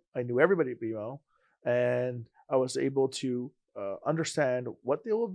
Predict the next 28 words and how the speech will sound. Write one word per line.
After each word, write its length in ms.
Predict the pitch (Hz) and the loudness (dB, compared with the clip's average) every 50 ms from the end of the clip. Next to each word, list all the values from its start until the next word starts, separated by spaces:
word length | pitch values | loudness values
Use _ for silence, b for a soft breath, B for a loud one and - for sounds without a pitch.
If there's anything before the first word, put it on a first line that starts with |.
| 190 | -8
approve, 500 | 175 - - - 165 160 160 160 160 156 156 _ - | -14 -4 0 0 2 2 0 -2 -4 -6 -10 _ -12
what 120 | 151 139 | -10 -10
the 80 | 151 - | -10 -10
time 240 | - - 175 175 175 | -8 -4 -2 -2 -2
frame 220 | 170 175 160 156 | -2 -4 -4 -4
is. 240 | 151 151 151 147 139 | -2 -2 -2 -2 -2
I 60 | 139 | -2
had 40 | 131 | -2
a 40 | 123 | 0
lot 180 | 127 151 160 | 2 2 2
more 100 | 160 160 | 2 0
control 720 | 151 - 147 - - 147 135 127 127 120 - - 110 - _ | -2 -4 -6 -6 -4 -4 -4 -2 -4 -6 -6 -8 -12 -14 _
on, 60 | 113 | -10
on 60 | 117 123 | -8 -6
the 80 | 151 | -6
deal. 260 | 180 262 254 - - - b b b b b b b b b b b b b _ _ _ _ 143 | -4 -4 -4 -6 -6 -10 b b b b b b b b b b b b b _ _ _ _ -2
Now, 260 | 135 131 127 123 - - _ _ _ _ _ _ _ _ - 170 - - - - 135 | -2 0 0 -2 -6 -10 _ _ _ _ _ _ _ _ -18 -18 -16 -18 -10 -6 -4
and 140 | 139 143 | 0 2
then 200 | 151 147 143 139 | 2 2 2 2
when 100 | 143 160 | 0 2
I 60 | 156 147 | 2 0
speak 320 | - - - 240 269 277 | -2 -2 -4 -4 -4 -4
to 80 | - 208 | -6 -8
clients, 460 | - - 156 139 135 135 135 135 - - | -6 -4 -4 -4 -2 -4 -6 -10 -6 -2
I 60 | 143 147 | -2 -2
spoke 640 | 147 - - - _ - 196 190 185 185 - - - - - _ _ _ _ _ _ _ _ _ _ _ _ | -2 -4 -6 -10 _ 0 2 2 2 2 -2 -10 -18 -20 -20 _ _ _ _ _ _ _ _ _ _ _ _
with 460 | - 143 131 135 147 147 139 - - - _ _ _ _ | -10 -4 2 4 4 4 4 0 -6 -20 _ _ _ _
um, 140 | 135 131 131 | -4 -4 0